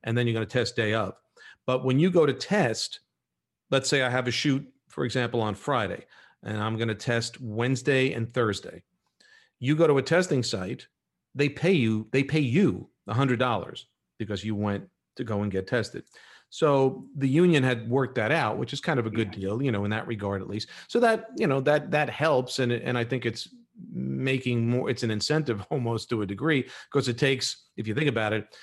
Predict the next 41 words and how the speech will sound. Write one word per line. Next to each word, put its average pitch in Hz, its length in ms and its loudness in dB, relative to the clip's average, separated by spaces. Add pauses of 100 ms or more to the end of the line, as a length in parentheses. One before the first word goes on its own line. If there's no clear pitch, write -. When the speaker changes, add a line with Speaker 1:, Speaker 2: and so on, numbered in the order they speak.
(160)
Speaker 1:
if 117 140 -6
your 120 80 -2
job 131 300 2
is 123 60 0
gonna 120 160 0
pay 120 180 2
you 113 140 2
whatever 117 280 0
it's 110 100 -10
gonna 110 120 -2
pay 117 140 -2
you 110 60 0
to 101 80 -6
do 104 100 -4
the 95 60 -4
shoot 151 280 -2
that 107 160 -4
one 107 200 -2
day, 101 320 -2 (300)
now 120 160 -2
you've 123 180 2
got 120 160 0
another 110 280 0
hundred, 113 360 -2
two 123 140 -2
hundred 101 160 -4
dollars 104 460 -2
in 101 80 -6
your 98 80 -6
pocket 98 420 -4 (240)
on 98 140 -10
top 117 300 -8
of 95 120 -10
that. - 200 -14
So 98 240 -8
it's 92 100 -6
almost 107 200 -4
like 101 160 -6
increasing 104 380 -10
the 95 60 -8
rate. 101 180 -4